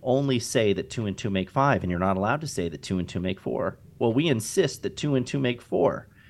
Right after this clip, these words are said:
and it's a joke, by the way. Um, but we're not gonna delete it.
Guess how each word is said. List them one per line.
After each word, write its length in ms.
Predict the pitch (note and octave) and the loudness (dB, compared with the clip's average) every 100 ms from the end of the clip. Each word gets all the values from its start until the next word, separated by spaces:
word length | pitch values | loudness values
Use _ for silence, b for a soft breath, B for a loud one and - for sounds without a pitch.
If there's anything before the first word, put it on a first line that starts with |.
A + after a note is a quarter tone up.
| b | b
and 120 | A#2 | 0
it's 160 | B2 A#2+ | 0 -2
a 40 | |
joke, 540 | G2 G2+ E3+ E3+ - | -6 0 2 2 0
by 160 | - E2+ | -4 -4
the 80 | D#2 | -4
way. 300 | D2+ - - - - - b b b | -8 -12 -16 -20 -20 -20 b b b
Um, 320 | G#2+ G2+ F#2+ | 2 2 2
but 180 | G2 B2 | 2 2
we're 100 | B2 | 4
not 180 | D#3 C#3+ | 4 2
gonna 160 | B2 F#2+ | -2 -4
delete 320 | G2+ F2+ - | -4 -4 -6
it. 120 | - | -12